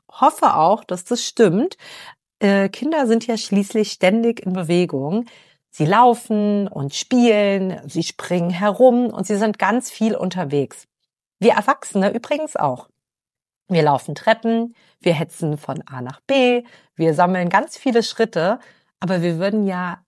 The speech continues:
trotzdem nicht sagen, dass es ein echtes Training ersetzt. Und bei Kindern ist es tatsächlich auch so. Diese Alltagsbewegung ist gut und wichtig, aber sie ersetzt nicht das,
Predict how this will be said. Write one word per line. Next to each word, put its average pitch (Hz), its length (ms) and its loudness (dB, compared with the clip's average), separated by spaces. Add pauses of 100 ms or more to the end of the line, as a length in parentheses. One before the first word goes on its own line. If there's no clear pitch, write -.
trotzdem 233 680 -2
nicht 254 260 -4
sagen, 190 600 -2
dass 185 220 -6
es 180 160 -10
ein 185 240 -4
echtes - 440 -6
Training 170 480 0
ersetzt. 123 540 -10 (760)
Und 180 340 0
bei 170 100 0
Kindern 190 640 -4
ist - 240 -10
es 202 160 -6
tatsächlich - 640 -8
auch 320 220 0
so. 127 380 -6 (320)
Diese 160 240 -4
Alltagsbewegung 160 1080 -2
ist - 320 -10
gut 294 380 6
und 147 260 -6
wichtig, 202 560 0 (460)
aber 180 180 0
sie 165 180 -6
ersetzt 165 460 -6
nicht - 320 -8
das, 285 340 0